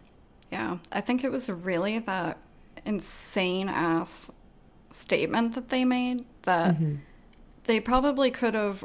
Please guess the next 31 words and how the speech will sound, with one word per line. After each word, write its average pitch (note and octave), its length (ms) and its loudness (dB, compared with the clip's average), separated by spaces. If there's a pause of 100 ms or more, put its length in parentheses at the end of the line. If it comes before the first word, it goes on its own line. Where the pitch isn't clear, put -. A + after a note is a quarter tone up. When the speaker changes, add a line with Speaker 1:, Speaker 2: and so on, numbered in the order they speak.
Speaker 1:
righted F#3 560 2
it, A3 260 -2
in B3 140 0
my A3+ 280 2
eyes, A#3 440 0
in A#3+ 180 -2
some A#3 280 0
way A#3 480 -2
if - 300 -8
they, F#3+ 500 0 (400)
uh, - 100 -2 (100)
like, A3+ 300 -2
I B3+ 140 6
don't D4 260 4
need, A3+ 420 0 (1120)
I A#3+ 80 2
don't C#4 140 4
know C#4 120 2
what A#3 120 2
I - 100 -2
need. - 300 -10 (380)
Maybe B3+ 280 4
just D4 280 -4
a A#3 380 0 (880)
acknowledgement G#3+ 1040 0 (180)
that, F3+ 460 0 (320)
"Oops, - 440 -2
okay, G3+ 640 0 (640)
glad G3 280 4
you A3 120 0
guys G#3+ 320 -2